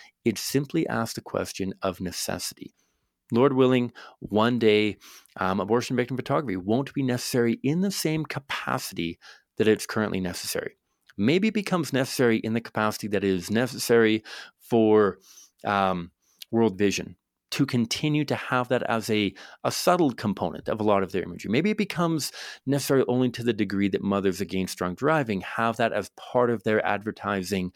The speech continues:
and awareness mix. Lord willing, it be-,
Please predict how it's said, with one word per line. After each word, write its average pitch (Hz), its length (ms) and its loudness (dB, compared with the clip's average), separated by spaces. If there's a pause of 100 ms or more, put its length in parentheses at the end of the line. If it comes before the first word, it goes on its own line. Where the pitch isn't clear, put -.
(300)
and 110 100 0
awareness 95 540 -2
mix. - 480 -4 (1040)
Lord 151 280 6
willing, 110 440 6
it 113 160 0
be-, 113 140 -4